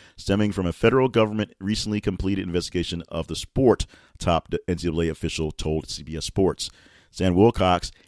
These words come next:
N C A A's Vice President of Regulatory Affairs, said two high-profile programs would receive notices of allegations by early July.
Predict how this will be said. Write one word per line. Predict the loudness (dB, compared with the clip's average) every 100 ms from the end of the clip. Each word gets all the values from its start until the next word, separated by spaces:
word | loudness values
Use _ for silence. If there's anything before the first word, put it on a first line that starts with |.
| _ 0
N | 0
C | 0 2 2
A | 4
A's | 4 4 4
Vice | 2 2
President | 4 2 2 -4
of | 0
Regulatory | 0 0 0 0
Affairs, | 2 6 8 8 6 -2 -20 -12
said | -2 -2 0
two | -2 2 2
high-profile | 6 6 6 4 2 2 0 2
programs | 2 2 2 0 -2
would | -2 -2
receive | -4 -4 -6 -4
notices | -4 -4 -6
of | -4
allegations | -4 -2 -6 -6 -12 -14 _ -4
by | -4 -2
early | -8 -8 -6
July. | -4 -2 -2 -4